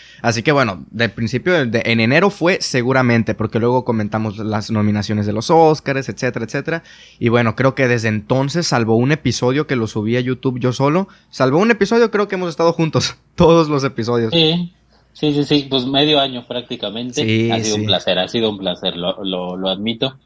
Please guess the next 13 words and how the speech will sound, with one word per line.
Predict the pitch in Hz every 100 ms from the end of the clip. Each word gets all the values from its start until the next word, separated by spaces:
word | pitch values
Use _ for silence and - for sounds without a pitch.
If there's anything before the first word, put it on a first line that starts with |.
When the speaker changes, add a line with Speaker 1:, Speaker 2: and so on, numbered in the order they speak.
| _ _
Speaker 2:
Y | 123
ha |
sido | 123 147
un | 139
placer | 120 110 113
también | 120 113 110
grabar | 107 101 98
estos | - 104 92 -
episodios | 92 92 101 101 98
de, | 95 95 95 95
de | 98
Star | 95 - 107
Wars | 104 117 151